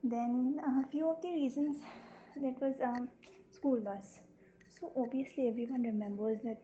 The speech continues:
sitting in the school bus, chatting, eating tiffin box and everything. But in, you know, your college days, you need to do a lot of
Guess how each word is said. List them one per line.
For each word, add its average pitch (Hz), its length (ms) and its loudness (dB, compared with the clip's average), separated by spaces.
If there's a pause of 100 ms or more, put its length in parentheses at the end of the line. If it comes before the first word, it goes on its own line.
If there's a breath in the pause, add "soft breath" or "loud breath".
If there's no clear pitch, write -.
(680 loud breath)
sitting 262 260 2
in 233 80 6
the 233 80 0
school 240 360 -4
bus, 226 400 -2
chatting, 233 480 0
eating 220 300 2
tiffin 226 320 2
box 208 280 0
and 220 100 -4
everything. 208 460 -4
But 320 260 2 (880 loud breath)
in, 262 140 8
you 294 120 6
know, 427 60 -2
your 571 160 -2
college 285 400 -2
days, 302 240 -2
you 311 60 0
need 285 180 6
to - 60 -14 (680 soft breath)
do 277 160 6
a 294 80 8
lot 294 80 10
of 339 80 10